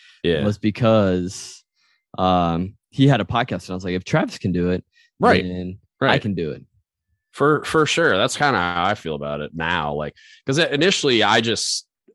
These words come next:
Speaker 1: it, podcasting wasn't, it was just me finding the appropriate medium.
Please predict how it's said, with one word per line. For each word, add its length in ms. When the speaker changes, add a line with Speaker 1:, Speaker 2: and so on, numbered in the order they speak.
Speaker 1:
it, 340
podcasting 760
wasn't, 420
it 80
was 120
just 220
me 200
finding 420
the 200
appropriate 460
medium. 560